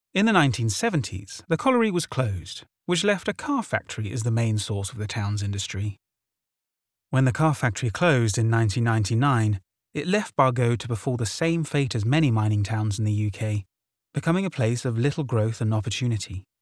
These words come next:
And so Bargode became another quaint British town, fitted with the usual high street chain stores, banks, and estate agents that made it indiscernible from any other. It was also the home of Gladstone Villa,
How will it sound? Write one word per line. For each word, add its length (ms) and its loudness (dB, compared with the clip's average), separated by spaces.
And 200 4
so 400 2
Bargode 560 2
became 340 0
another 320 2
quaint 540 -2
British 340 -2
town, 480 0
fitted 260 2
with 140 0
the 60 -2
usual 320 0
high 220 -2
street 320 -4
chain 260 -2
stores, 480 -6
banks, 520 0
and 120 0
estate 340 -2
agents 460 -2
that 80 -2
made 220 2
it 120 0
indiscernible 680 0
from 180 -6
any 240 0
other. 360 -2
It 80 -4
was 160 2
also 320 0
the 80 0
home 340 0
of 140 -2
Gladstone 640 0
Villa, 340 0